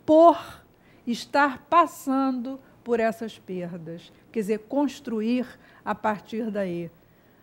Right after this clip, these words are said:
A Márcia falou muito bem quando ela disse que nós temos, sim, pra podermos,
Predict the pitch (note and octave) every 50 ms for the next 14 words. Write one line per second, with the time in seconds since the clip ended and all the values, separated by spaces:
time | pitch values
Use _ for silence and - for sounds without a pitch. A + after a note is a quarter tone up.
0 | _ - A3 A3 G#3+ G#3 G#3 G#3 A3 G#3 - A#3 G3 - G#3+ G3+ G#3 G#3 G#3 G#3+
1 | G3+ A3+ F#3+ F3 G#3 G#3+ A#3 A3+ - A#3 A3+ A3 A3 A3 A3 G3+ F#3+ G3 G3 G3
2 | F#3+ - - A3 G3+ G#3 G#3+ A3+ A#3+ - - - - A#3+ C4 C#4 C4 A#3 A3 G3+
3 | G3+ F#3+ - - - G#3+ G3+ G3 G3 F#3 E3+ - - _ - A#3 A3+ A3+ A3+ G#3+
4 | G#3 F#3 G3 A#3 B3+ C4+ C#4 C#4 B3+ A3 A3+ A3 G#3 G#3 G3+ - - -